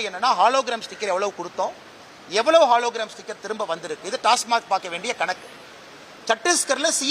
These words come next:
எஸ் எம் சி எல் என்ன பண்ணாங்கன்னா, எக்ஸ்ட்ரா ஹாலோகிராம் ஸ்டிக்கர், எக்ஸ்ட்ரா பாட்டில், எக்ஸ்ட்ரா கேப், இது தனியான ஒரு நெட்வொர்க். இன்னைக்கு தமிழகத்துல இ டியினுடைய செய்தி குறிப்பு ரெண்டு சொல்றாங்க.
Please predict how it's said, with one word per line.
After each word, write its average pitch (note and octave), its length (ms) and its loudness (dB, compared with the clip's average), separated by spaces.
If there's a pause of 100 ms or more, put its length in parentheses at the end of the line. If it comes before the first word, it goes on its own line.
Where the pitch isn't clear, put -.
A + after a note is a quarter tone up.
எஸ் C#4+ 160 0
எம் B3 120 -6
சி A#3+ 100 -6
எல் F#3+ 120 -4
என்ன G#3 180 -4
பண்ணாங்கன்னா, F3 400 -4 (140)
எக்ஸ்ட்ரா D#4 380 2
ஹாலோகிராம் G#3+ 460 -2
ஸ்டிக்கர், A3 340 -8 (440)
எக்ஸ்ட்ரா D4+ 300 2 (140)
பாட்டில், F#3+ 340 0
எக்ஸ்ட்ரா A#3 260 -4 (160)
கேப், F#3 180 0 (640)
இது D#4+ 100 0 (160)
தனியான D4+ 440 4 (140)
ஒரு F#3 180 -6
நெட்வொர்க். D3+ 340 -14
இன்னைக்கு G#3+ 260 -8
தமிழகத்துல B3+ 560 0 (280)
இ - 100 2
டியினுடைய C4+ 340 0 (120)
செய்தி A3 260 -4
குறிப்பு F#3+ 320 -6
ரெண்டு F#3+ 240 -6
சொல்றாங்க. E3 320 -4